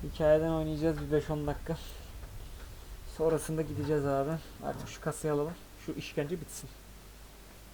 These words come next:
Lütfen. Ben çünkü çok sıkıldım. Ofise gidiyoruz abi.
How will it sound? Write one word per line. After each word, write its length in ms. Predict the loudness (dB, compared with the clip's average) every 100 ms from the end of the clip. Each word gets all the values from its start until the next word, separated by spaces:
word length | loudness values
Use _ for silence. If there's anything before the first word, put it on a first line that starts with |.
| -8
Lütfen. 280 | -8 -6 -8 -8 -16 -18 -18 -18 -18 -18 -18 -18 -18 -18 -16 -16 -16 -16 -18 -14 -14 -6
Ben 160 | -2 -2
çünkü 320 | -2 -2 -2 0 2
çok 160 | 2
sıkıldım. 340 | 2 2 0 -2 -4 -6 -4 -6 -6 -10 -12 -12 -12 -12 -12 -14 -14 -14 -14 -14 -16 -16 -16 -16 -16 -16 -16 -16 -14 -14 -14 -12 -14 -6 -6
Ofise 420 | -4 -2 2 2
gidiyoruz 520 | 0 -2 0 -2 -4
abi. 360 | -2 -2 -2